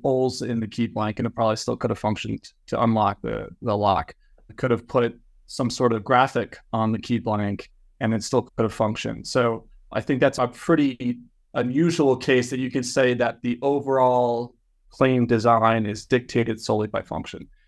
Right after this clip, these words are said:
It's just like I gave examples of how could you design the key blank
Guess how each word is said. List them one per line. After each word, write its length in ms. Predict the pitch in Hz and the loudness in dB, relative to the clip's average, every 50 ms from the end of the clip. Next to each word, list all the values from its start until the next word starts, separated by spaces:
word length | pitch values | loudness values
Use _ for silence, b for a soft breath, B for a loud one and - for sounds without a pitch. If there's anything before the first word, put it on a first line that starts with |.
| _ _ | _ _
It's 100 | - - | -10 -4
just 160 | - 135 - | -2 2 2
like 120 | 139 123 | 4 4
I 80 | 131 120 | 4 4
gave 220 | 113 123 120 110 | 4 4 2 2
examples 540 | 117 113 113 120 123 120 120 123 120 117 110 | 2 0 -2 0 0 0 0 0 -2 -2 0
of 300 | 120 117 113 110 - - - | 0 0 -2 -4 -8 -14 -4
how 200 | - 147 143 139 | 2 2 2 4
could 180 | - 147 135 | 2 0 -2
you 80 | 131 127 | -2 -2
design 380 | 127 127 117 127 127 127 120 | -2 0 2 2 4 4 2
the 80 | 117 117 | 0 -4
key 200 | 117 - 190 180 | -2 0 2 2
blank 500 | 180 156 139 127 127 127 123 120 120 - | 4 4 2 2 0 -2 -4 -6 -8 -12